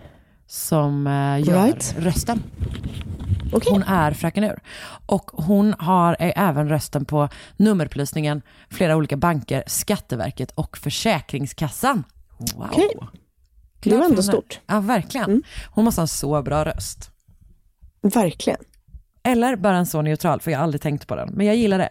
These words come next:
Speaker 1: Jag gillar, jag gillar henne. Glad för hennes skull och
Speaker 2: Det,
Speaker 1: hennes
Speaker 2: det är
Speaker 1: blomstrande
Speaker 2: en
Speaker 1: karriär.
Speaker 2: person, verkligen. Det är en person som gör, eh, hissen i, nej, rösterna i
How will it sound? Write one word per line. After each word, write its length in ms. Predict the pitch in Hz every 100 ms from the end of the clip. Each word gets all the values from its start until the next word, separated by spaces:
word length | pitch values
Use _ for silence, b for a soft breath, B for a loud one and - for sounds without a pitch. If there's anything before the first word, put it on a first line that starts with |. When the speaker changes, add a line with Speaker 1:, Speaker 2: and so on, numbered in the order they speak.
| -
Speaker 1:
Jag 140 | 190
gillar, 340 | 214 196 180 175 B B B -
jag 80 |
gillar 140 | 190 160
henne. 200 | 147 156 - -
Glad 300 | - 208 202
för 60 | 180
hennes 200 | 160 147
skull 180 | 139 160
och 60 |
Speaker 2:
Det, 60 | 233
Speaker 1:
hennes 160 | 262
Speaker 2:
det 60 | -
är 40 | 208
Speaker 1:
blomstrande 440 | 233 247 - 277
Speaker 2:
en 60 | 294
Speaker 1:
karriär. 220 | 294 285
Speaker 2:
person, 520 | 294 269 214 196 185 - _ _ -
verkligen. 520 | 240 247 - 180 185
Det 160 | 214
är 60 | 240
en 140 | 262
person 440 | 254 254 - 185 180
som 160 | -
gör, 420 | 185 165 160 160 -
eh, 340 | 160 165 160 160
hissen 540 | 156 196 - - 170
i, 380 | - 175 170 165 -
nej, 220 | 190 - -
rösterna 560 | 208 226 - - 180 170 -
i 320 | 175 160